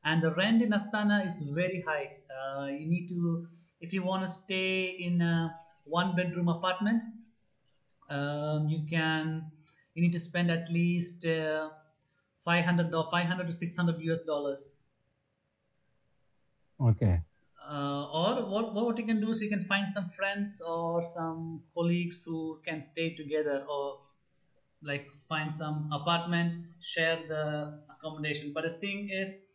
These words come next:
Speaker 1: when we come to Kazakhstan, um, local Kazakh people like to rent apartment to us,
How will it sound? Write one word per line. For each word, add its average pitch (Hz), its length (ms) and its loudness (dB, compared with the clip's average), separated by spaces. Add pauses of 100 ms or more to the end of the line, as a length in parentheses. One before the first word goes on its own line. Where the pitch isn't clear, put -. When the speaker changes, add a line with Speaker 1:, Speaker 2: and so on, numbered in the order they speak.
(300)
Speaker 1:
when 180 180 -2
we 190 120 -8
come 196 240 -2
to 214 60 -2
Kazakhstan, 190 800 -4 (340)
um, 160 680 -4 (1120)
local 185 500 0
Kazakh 196 380 -6
people 202 240 -4
like 190 380 0
to 196 260 -2
rent 185 200 2
apartment 185 540 -2
to 170 120 -6
us, 185 360 -2